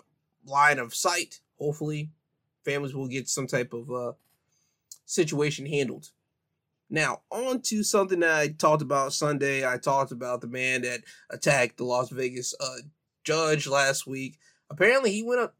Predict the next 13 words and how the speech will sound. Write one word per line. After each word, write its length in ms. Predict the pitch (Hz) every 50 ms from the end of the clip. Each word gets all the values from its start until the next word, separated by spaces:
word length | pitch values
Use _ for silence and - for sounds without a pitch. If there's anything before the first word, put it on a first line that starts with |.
| _ -
to 140 | - 226 233
her 140 | 220 220 180
again 320 | - 208 202 240 247 226
this 200 | 226 269 - -
week. 260 | 151 123 113 110 _ _ _ _ _ _ -
Well, 200 | 123 139 156 175
this 180 | 175 196 - 156
Monday. 340 | 160 214 214 - - - _ _ - - _ _ _ _ -
Uh, 220 | 131 143 147 151
he 140 | 147 143 151
was 140 | 147 139 139
shackled 420 | - 190 - 156 190 208 214 165
up. 220 | 160 185 - -